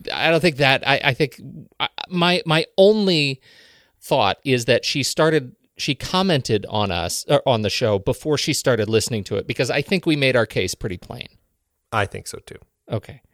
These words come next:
Speaker 1: Uh, do we have any other feedback on Star Wars? Are we done with that?
Speaker 2: I think we're done with Star Wars.
Speaker 1: Okay. Uh, and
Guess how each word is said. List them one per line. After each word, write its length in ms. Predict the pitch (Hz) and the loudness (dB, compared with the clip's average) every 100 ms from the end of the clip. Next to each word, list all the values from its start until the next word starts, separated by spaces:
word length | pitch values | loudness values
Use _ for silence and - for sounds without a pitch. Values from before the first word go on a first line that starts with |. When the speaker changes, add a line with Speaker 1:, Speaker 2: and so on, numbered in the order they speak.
| _ - - - | _ -20 -20 -6
Speaker 1:
Uh, 200 | 135 120 | 0 0
do 140 | 120 | 0
we 120 | 147 139 | -2 -2
have 360 | - 180 190 | -2 -2 -2
any 360 | - 160 156 160 | -2 -4 -4 -2
other 220 | 147 147 | 0 0
feedback 420 | - 156 135 123 | -2 -2 0 0
on 120 | 139 123 | -2 -4
Star 220 | - 143 | -2 -2
Wars? 200 | 139 139 | -2 -4
Are 40 | 135 | -4
we 100 | 127 | -4
done 160 | 101 85 | -4 -4
with 100 | - | -12
that? 200 | - _ _ _ _ _ _ _ | -18 _ _ _ _ _ _ _
Speaker 2:
I 40 | - | -6
think 160 | 359 - | -4 -4
we're 80 | |
done 200 | 110 107 | 0 0
with 120 | 90 - | -2 -8
Star 240 | 80 - | -12 -16
Wars. 240 | - - - _ - | -20 -20 -20 _ -16
Speaker 1:
Okay. 240 | - 117 _ _ - - - | -16 -20 _ _ -20 -20 -6
Uh, 180 | 135 - - | -2 -2 -2
and 500 | 147 135 131 127 | 0 0 0 -4